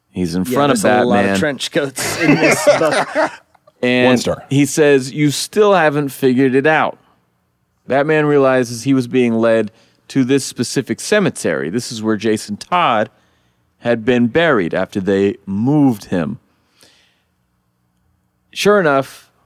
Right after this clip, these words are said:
Speaker 1: Hush unmasks, and now it is grown-ass Jason. And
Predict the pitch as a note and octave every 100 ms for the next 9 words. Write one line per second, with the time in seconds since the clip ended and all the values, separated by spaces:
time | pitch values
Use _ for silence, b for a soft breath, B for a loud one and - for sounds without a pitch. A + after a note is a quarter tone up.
0 | _ _ - E3 D#3 - - _ _ C3
1 | C#3+ B2+ G2+ F2 - - - - _ G#2
2 | G#2+ B2+ G2+ G#2 C3 _ _ _ _ -
3 | G#3+ - F3+ B2 G2 - - _ _ _
4 | F#2+ A2+ B2 A#2+ G#2+ G#2 - - G#2 F2
5 | - - B B B _ C#3+ D3